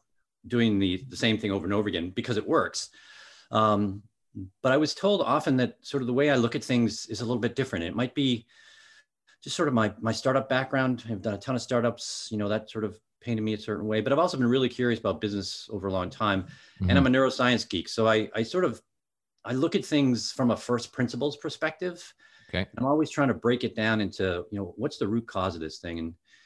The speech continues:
Speaker 1: so
Speaker 2: Is that what you mean when you say first principles is, is you, it's what's the root cause?
Speaker 1: Yeah, you keep going, you know, the, the way I like to think about it is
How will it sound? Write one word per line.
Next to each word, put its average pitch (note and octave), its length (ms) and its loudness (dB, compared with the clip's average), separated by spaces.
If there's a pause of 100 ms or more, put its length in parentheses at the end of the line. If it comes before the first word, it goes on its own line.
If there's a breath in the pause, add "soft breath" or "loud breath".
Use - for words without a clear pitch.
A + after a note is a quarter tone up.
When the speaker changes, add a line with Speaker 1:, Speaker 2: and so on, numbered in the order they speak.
(300 soft breath)
Speaker 1:
so - 240 0
Speaker 2:
Is - 20 8
that C3 80 8
what C3 100 6
you A#2+ 60 4
mean A#2+ 160 6
when A2+ 120 4
you G2+ 60 4
say G2+ 140 2
first F#2+ 340 0
principles F#2 480 0
is, D#2+ 200 -2
is D#2 220 -2
you, D#2+ 160 -2
it's D2 280 -2
what's D#2 280 0
the C#2+ 120 0
root C#2 240 0
cause? - 380 -4 (220)
Speaker 1:
Yeah, C#3 220 4
you B2 160 4
keep - 220 0
going, B2+ 420 4
you A#2 140 4
know, G#2+ 120 2
the, G2+ 160 -4
the A#2 140 -2
way B2 160 4
I A#2 60 6
like G#2 300 -4
to - 40 -16
think G#2+ 140 -2
about G2 180 2
it F#2 60 0
is F2 240 -8